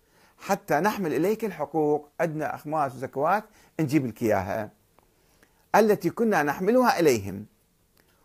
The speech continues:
وأرسلوا وفدا منهم إلى جعفر لمحاورته حتى يشوفون،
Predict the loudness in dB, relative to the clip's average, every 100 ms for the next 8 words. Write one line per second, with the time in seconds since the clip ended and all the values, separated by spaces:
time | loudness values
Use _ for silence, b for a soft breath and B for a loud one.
0 | 4 6 6 4 2 8 8 8 4 0
1 | 0 -2 -2 -4 -2 -2 -2 -4 -8 -6
2 | -4 -4 -4 -4 0 0 -2 -4 -4 -4
3 | -8 -8 -8 -8 -8 -6 -6